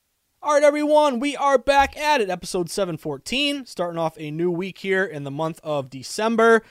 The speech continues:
Pretty soon we're gonna get bowl games, and I cannot wait for bowl games. We actually have an article coming out in our bowl game betting guide, uh, talking about how to approach bowl games and, uh, really how it's a great time to go contrarian and look for certain things, including inf-, uh, inflated lines and taking advantage of,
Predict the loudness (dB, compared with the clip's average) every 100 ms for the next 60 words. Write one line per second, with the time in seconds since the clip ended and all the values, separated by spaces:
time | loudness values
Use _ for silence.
0 | _ _ -10 -6 -2 -2 -2 -4 0 6
1 | 6 6 4 0 -6 -10 -8 -6 -4 -4
2 | -4 -4 -2 -2 -2 -8 -6 -6 -6 -4
3 | -4 -4 _ _ -6 -4 -4 -6 -8 -8
4 | -6 -6 -6 -10 -8 -4 -2 -4 -6 -6
5 | -6 -6 -4 -2 0 0 -2 _ _ -10
6 | -8 -6 -6 -8 -4 -4 -4 -6 -8 -6
7 | -2 -2 -2 0 2 0 -2 -4 -6 -6
8 | -8 -10 _ -14 -8 -6 -4 -2 -2 -2
9 | -6 -8 -8 -10 -10 -8 -8 -10 -12 -6
10 | -4 -6 -8 -12 -6 -6 -6 _ _ -10
11 | -10 -10 -10 -8 -10 -10 -10 -10 -12 -16
12 | -16 -14 -14 -8 -6 -6 -4 -2 -2 -4
13 | -8 -8 -8 -10 -8 -8 -8 -6 -6